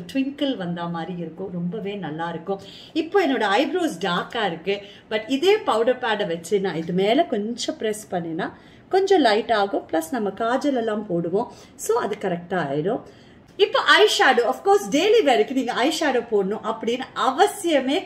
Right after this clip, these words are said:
கிடையாதுங்க. But ஷாம்போர்ல ஒரு அருமையான crayon ஐ ஷேடோ வச்சிருக்காங்க. So ஐ ஷேடோ வந்து பேலட்ல வரும். அதுக்கு ஒரு brush தேவை. அது நம்ம போடும்போது கீழெல்லாம்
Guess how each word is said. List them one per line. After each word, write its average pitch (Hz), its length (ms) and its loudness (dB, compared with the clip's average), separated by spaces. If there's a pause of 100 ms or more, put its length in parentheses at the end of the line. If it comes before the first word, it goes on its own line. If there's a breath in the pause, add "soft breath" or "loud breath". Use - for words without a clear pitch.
கிடையாதுங்க. 208 680 0 (480 loud breath)
But 381 160 4 (600 loud breath)
ஷாம்போர்ல 311 800 6
ஒரு 277 160 4
அருமையான 320 1040 2 (120)
crayon 453 580 6
ஐ 302 280 2
ஷேடோ 277 320 2
வச்சிருக்காங்க. 226 680 2 (280 loud breath)
So 320 180 -2
ஐ 302 160 6
ஷேடோ 440 400 2
வந்து 247 240 -2
பேலட்ல 269 640 2
வரும். 196 260 0
அதுக்கு 247 300 -2
ஒரு 233 180 2
brush 202 400 -2
தேவை. 190 300 2 (360 loud breath)
அது 330 200 0
நம்ம 294 260 6
போடும்போது 302 580 4
கீழெல்லாம் 285 560 2